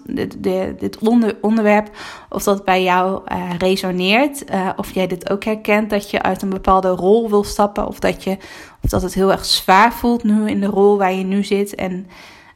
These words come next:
ehm, ja, misschien wel bepaalde, eh, obstakels waar je nu tegenaan loopt. En dat je voelt van, "Ik moet eigenlijk uit deze rol stappen." Want dan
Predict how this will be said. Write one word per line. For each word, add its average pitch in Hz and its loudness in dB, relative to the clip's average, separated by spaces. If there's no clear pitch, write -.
ehm, 180 -2
ja, 208 0
misschien 175 -2
wel 170 0
bepaalde, 175 0
eh, 190 -6
obstakels 226 2
waar 202 4
je 202 0
nu 196 -2
tegenaan 190 0
loopt. 180 0
En 185 -2
dat 175 -6
je - -14
voelt 233 -2
van, 185 -4
"Ik - -6
moet 190 -8
eigenlijk 208 2
uit 180 0
deze 180 -2
rol 170 -2
stappen." 185 0
Want 175 -6
dan 175 -2